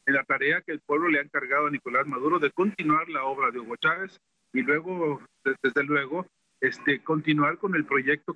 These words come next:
que ya ha sido firmado y que ya ha sido elevado a ley en Venezuela, que es el Plan de la Patria, que es el plan de desarrollo económico, geopolítico, este, incluso ecológico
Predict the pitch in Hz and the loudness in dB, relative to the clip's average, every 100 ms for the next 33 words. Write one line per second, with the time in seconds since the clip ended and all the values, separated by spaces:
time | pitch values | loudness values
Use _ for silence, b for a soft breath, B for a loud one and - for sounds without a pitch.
0 | - 123 131 175 208 196 147 160 156 139 | -10 -2 0 0 -2 -6 -8 -8 -4 -4
1 | - 135 127 139 175 - - 147 156 165 | -2 -2 2 2 0 -4 -2 0 0 -2
2 | 165 147 127 131 143 135 - _ _ - | 2 2 2 2 2 -2 -8 _ _ -2
3 | 131 131 135 160 185 151 127 123 123 - | 0 2 2 0 0 -4 -2 0 0 2
4 | 139 190 185 160 165 196 139 147 139 135 | 2 2 0 -2 0 0 0 0 0 -2
5 | 120 - 185 202 151 - _ _ - 139 | -4 -2 -4 -4 -10 -10 _ _ -6 -2
6 | - - 143 143 123 127 120 131 113 107 | -2 0 0 2 0 -2 0 0 -2 -2
7 | 139 185 180 165 165 160 _ _ _ 143 | 2 4 2 0 -4 -4 _ _ _ -2
8 | - - 131 175 - 156 - 156 151 139 | -2 -2 0 -2 -4 -12 -2 2 2 2
9 | 123 117 - - 131 135 131 - 156 160 | 0 -4 -6 0 0 0 0 0 2 0
10 | - 135 143 160 - 147 139 | 0 0 0 0 -4 -2 -2